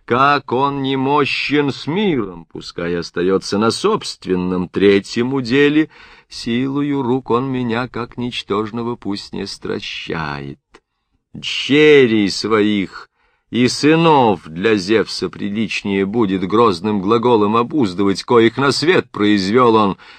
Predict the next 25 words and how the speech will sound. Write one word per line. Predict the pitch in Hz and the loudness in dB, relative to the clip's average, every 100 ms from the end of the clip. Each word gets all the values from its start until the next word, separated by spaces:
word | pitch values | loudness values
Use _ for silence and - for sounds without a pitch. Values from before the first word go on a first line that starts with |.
| _ | _
кои | - 214 185 156 | 0 4 6 6
уставом | 147 135 - - 151 127 123 | 6 4 0 -2 2 2 2
его | 117 120 120 | 2 2 0
покоряться | - 117 - 113 113 - 104 | 0 -4 0 0 0 -2 -2
должны | 104 95 101 104 | 0 0 -2 -2
по | - 101 | 0 0
неволе». | 101 101 104 101 92 90 _ _ _ _ - | 0 0 2 2 2 -2 _ _ _ _ -20
Вновь | 71 65 76 87 90 - | -16 -10 -6 -6 -6 -10
провещала | 87 87 85 - 90 92 | -10 -8 -8 -10 -8 -6
ему | 90 92 95 101 _ _ - | -6 -4 -6 -8 _ _ -8
ветроногая | 78 98 87 92 101 95 98 | -8 -4 -4 -2 -2 -2 -2
вестница | 95 101 104 101 98 98 | -2 -4 -6 -10 -8 -10
Зевса: | 87 98 110 - 110 98 - - - | -4 -2 -2 -4 -4 -4 -12 -20 -20
«Сей | - - 123 131 139 | -14 -8 0 0 0
ли | 135 | -2
ответ | 139 139 - 135 127 104 | -6 -6 -8 -6 -4 -6
от | 98 | -12
тебя, | - 98 92 104 104 | -10 -6 -4 -2 -4
колебатель | - 101 107 104 110 - 95 | -4 -2 -2 -2 -4 -6 -8
земли | 90 107 104 117 | -4 -4 -2 -4
черновласый, | - 104 98 107 104 123 107 - 107 | -4 -4 -2 -2 0 0 -2 -4 -4
Зевсу | 95 87 123 98 107 | -4 -2 -2 -2 -6
должна | 101 107 95 120 | -4 -4 -2 -2
я | 117 113 | -2 -2
поведать? | 123 127 143 98 85 - - | -4 -2 -2 -4 -8 -12 -16